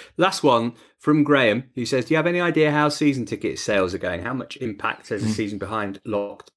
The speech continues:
Speaker 1: doors had?" Uh, Nick, I know your parents are, are season ticket holders. Are they, are they planning on renewing again next season? Has, has this season changed anything for them?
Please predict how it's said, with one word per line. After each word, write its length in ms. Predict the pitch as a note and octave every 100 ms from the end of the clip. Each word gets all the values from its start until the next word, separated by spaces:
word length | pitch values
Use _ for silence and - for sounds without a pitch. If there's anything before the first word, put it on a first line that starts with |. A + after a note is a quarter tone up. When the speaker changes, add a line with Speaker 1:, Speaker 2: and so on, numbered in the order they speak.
| -
Speaker 1:
doors 340 | G#2 G2+ -
had?" 260 | A2+ F2+ -
Uh, 140 | G#2
Nick, 220 | C#3+ D#3+
I 40 | D3
know 120 | D#3
your 200 | D#3+ D#3+
parents 400 | D#3+ C3+ A#2+ -
are, 140 | A#2 -
are 80 | A#2
season 340 | C3 A#2 G#2
ticket 260 | G2 G2+ F#2+
holders. 360 | G2 F#2+ G#2+
Are 60 | B2
they, 300 | C3 C3 C3
are 80 | A#2
they 160 | C3+ C3+
planning 360 | - C#3+ C#3+
on 220 | C#3+ C#3+ C#3
renewing 380 | C3+ C#3+ D3+ D3+
again 300 | D3 D#3 D3+
next 220 | D#3 D3
season? 280 | - E3 E3
Has, 140 | D#3 C#3+
has 140 | B2
this 140 | C#3 C3+
season 260 | C3+ C#3
changed 320 | C3+ C#3+ C#3+ D3
anything 320 | C#3+ C#3+ C#3+
for 220 | -
them? 80 | D3